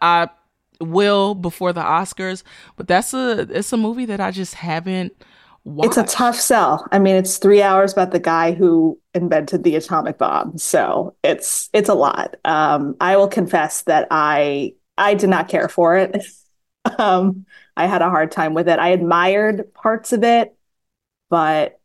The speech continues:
Speaker 2: I had a hard time with it. Um, but I do get why it's winning, you know, a lot of awards. Uh, it was huge,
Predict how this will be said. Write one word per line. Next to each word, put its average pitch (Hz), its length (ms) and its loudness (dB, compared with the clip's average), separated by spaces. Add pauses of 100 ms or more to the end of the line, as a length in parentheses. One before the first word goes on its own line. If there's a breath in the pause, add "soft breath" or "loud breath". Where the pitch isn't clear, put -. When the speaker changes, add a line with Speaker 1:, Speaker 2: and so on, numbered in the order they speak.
Speaker 2:
I 170 80 -4
had 175 160 -2
a 160 60 0
hard 151 240 -2
time 139 180 -2
with - 160 -6
it. - 300 0
Um, 151 260 0
but 196 100 2
I 226 100 4
do 233 200 4
get 185 280 2
why 156 240 2
it's - 280 -8
winning, 139 720 -2 (400)
you 156 80 2
know, 78 340 -2
a 151 80 0
lot 143 220 2
of 139 80 -4
awards. 139 960 0
Uh, 131 480 0 (120)
it 170 140 2
was - 320 -2 (300)
huge, - 1000 2